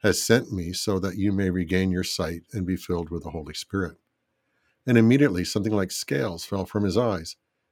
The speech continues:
and he regained his sight. Then he rose and was baptized, and taking food, he was strengthened. For some days he was with the disciples at Damascus,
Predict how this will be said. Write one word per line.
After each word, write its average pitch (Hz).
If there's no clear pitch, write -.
and 127
he 104
regained 82
his 76
sight. 82
Then 127
he 120
rose 95
and 98
was 90
baptized, 90
and 87
taking 90
food, 92
he 95
was 87
strengthened. 107
For 104
some 120
days 98
he 113
was 87
with 95
the 110
disciples 92
at 98
Damascus, 95